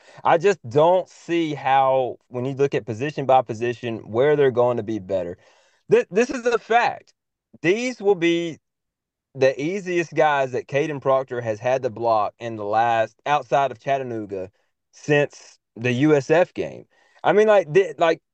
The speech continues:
these, this is, uh, to me, like, I just don't know where it's gonna come from.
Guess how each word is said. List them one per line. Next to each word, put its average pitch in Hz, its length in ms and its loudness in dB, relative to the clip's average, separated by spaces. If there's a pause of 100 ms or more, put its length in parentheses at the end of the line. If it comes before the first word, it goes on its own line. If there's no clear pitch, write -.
(140)
these, 208 640 0 (100)
this 185 240 2
is, 180 220 -2 (160)
uh, 98 140 -12 (260)
to 196 140 2
me, 190 380 4
like, 160 220 0
I 151 140 2
just 156 180 -6
don't 147 300 2
know 139 220 2
where 123 280 0
it's 120 140 -10
gonna 104 180 -6
come 107 240 -2
from. 107 300 -2